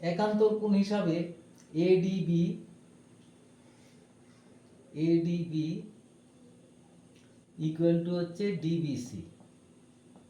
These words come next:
সমান পঞ্চাশ ডিগ্রি। তাহলে এই পঞ্চাশ ডিগ্রিটা হচ্ছে অপশনে আছে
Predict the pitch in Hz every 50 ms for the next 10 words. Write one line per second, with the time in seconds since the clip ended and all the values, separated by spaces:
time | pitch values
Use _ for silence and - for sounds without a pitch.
0 | _ - - - - - - - - - - - _ _ - _ - - _ _
1 | _ - - 135 143 147 165 190 202 - - 143 135 123 123 127 123 123 - 98
2 | 90 - - - - - - - - - - - - - - - - - - -
3 | - 143 151 160 165 165 165 175 175 170 180 190 175 170 180 190 185 185 185 185
4 | 190 185 180 180 180 180 - 196 190 175 170 175 - - 185 185 180 175 170 165
5 | 160 - - 175